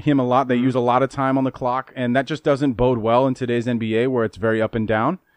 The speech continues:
Speaker 1: Um, so I do. I think it's just gonna be a lack of scoring for them that, that leads to their exit.
Speaker 2: So you got, uh, who do you got coming out of that then?
Speaker 1: I, I have Denver in, in five or six.
Speaker 2: And then,
Speaker 1: Um,
Speaker 2: and then who sees Denver second round if that happens?
Speaker 1: You.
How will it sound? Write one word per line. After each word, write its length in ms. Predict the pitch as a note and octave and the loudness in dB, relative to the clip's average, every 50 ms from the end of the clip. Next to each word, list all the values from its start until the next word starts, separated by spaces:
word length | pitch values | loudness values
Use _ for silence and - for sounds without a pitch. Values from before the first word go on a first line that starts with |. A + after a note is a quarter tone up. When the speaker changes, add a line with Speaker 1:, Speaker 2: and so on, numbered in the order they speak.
| _ _ _ - - _ _ - | _ _ _ -20 -20 _ _ -12
Speaker 1:
Um, 560 | - A#2+ A#2 A#2 A2+ A2+ A2 A2 A2 G#2+ G2+ - - - _ _ _ _ _ _ _ _ _ _ _ | -6 -4 -2 0 0 0 0 0 -2 -4 -8 -12 -20 -20 _ _ _ _ _ _ _ _ _ _ _
so 120 | - - C#3 | -2 0 2
I 80 | B2+ | 2
do. 120 | B2+ C3+ D#3+ | 2 2 2
I 80 | C3 C3 | 2 2
think 140 | B2+ D3+ C#3 | 2 2 0
it's 80 | C3 | -2
just 120 | - B2+ - | -4 -2 -2
gonna 100 | D3 C3+ | 0 0
be 60 | B2 | 2
a 60 | B2 A#2 | 2 2
lack 220 | A#2 A2+ A2 - | 2 2 0 0
of 60 | A2+ | -4
scoring 340 | - - B2 A#2+ A#2 A2+ G#2+ | -8 -6 -4 -4 -4 -4 -4
for 100 | - - | -6 -6
them 200 | A2 A2 G#2+ G#2 | -6 -4 -4 -2
that, 200 | G2+ G2+ G2+ - | -2 -4 -4 -4
that 240 | G#2 G#2 G2+ G#2 - G#2 | -4 -4 -6 -6 -6 -8
leads 240 | G#2+ G#2+ F#2 - | -8 -8 -8 -8
to 60 | - G#2 | -8 -4
their 260 | G#2 G2+ G2+ G2+ F#2+ | -4 -2 -2 -4 -4
exit. 300 | G#2 G2+ F2 E2 F2 E2 _ _ _ _ | -6 -8 -8 -10 -14 -16 _ _ _ _
Speaker 2:
So 120 | - - | -8 -6
you 180 | C#3 C3+ C#3 C3 | -6 -4 -2 -2
got, 360 | C#3 C#3 C#3 C3+ C3 - - | 0 2 0 0 -2 -4 -6
uh, 400 | C#3 C3 B2 A#2+ A2+ A2 A2 - - | -4 -2 -2 -2 -2 -2 -4 -6 -8
who 140 | A#2 B2 C3+ | -8 -8 -6
do 60 | C3+ | -6
you 80 | C#3 | -2
got 160 | B2+ C#3 B2+ A2 | -2 -2 -2 -2
coming 200 | - B2+ A#2+ A#2 | -4 -6 -6 -4
out 160 | A#2 A#2 A2 | -4 -4 -4
of 60 | G#2 | -6
that 160 | G2 F2+ F2+ - | -8 -10 -10 -4
then? 200 | - C#3 C#3 C3+ - | -2 0 0 0 0
Speaker 1:
I, 80 | C3+ | 0
I 40 | C3 | 2
have 180 | C3+ D#3 D3+ C3+ | 2 2 0 2
Denver 340 | D3 D3+ D#3+ D#3+ D3 D#3 D3 | 2 2 2 4 4 4 4
in, 140 | C#3 B2+ C3+ | 4 2 2
in 380 | - B2+ B2+ B2+ B2 A#2+ A#2+ G#2 | 0 0 0 0 0 0 -2 -2
five 280 | - - D3+ C3+ C3 A#2 | -2 0 2 2 2 2
or 40 | A#2+ | -2
six. 640 | - - - B2 G2+ - - - - - - - - F#2 - _ - | -6 -4 -4 -4 -4 -4 -8 -18 -16 -18 -20 -20 -20 -20 -20 _ -6
Speaker 2:
And 160 | B2 A2+ A2+ | -2 0 2
then, 100 | - A2 | 2 2
Speaker 1:
Um, 180 | A2 A2 G#2+ D#3 | 2 0 -2 -2
Speaker 2:
and 120 | D#3 E3 | 0 2
then 80 | E3+ E3+ | 2 2
who 140 | F3+ G#3+ A3+ | 2 2 0
sees 260 | - - A#3+ G#3+ E3+ | 0 -4 -6 -4 -4
Denver 320 | C3+ C#3+ E3 E3 D#3 C#3 C3+ | 0 0 0 0 2 -2 -2
second 340 | - - C#3+ C3 A2+ C3 A#2 | -2 -2 -4 -4 -2 -4 -4
round 260 | A#2 A2+ A2 A2 G#2+ | -4 -4 -4 -4 -6
if 80 | G#2 - | -6 -4
that 160 | A#2 A2+ A2 | -4 -4 -2
happens? 580 | G#2 A2 G#2 G2+ - F#2 D#2 D2 D2+ - - - | -2 -4 -4 -6 -8 -12 -18 -18 -20 -20 -20 -14
Speaker 1:
You. 380 | G2 A2 C#3 E3 D3 A2+ F2+ - | -6 0 2 4 4 2 0 -6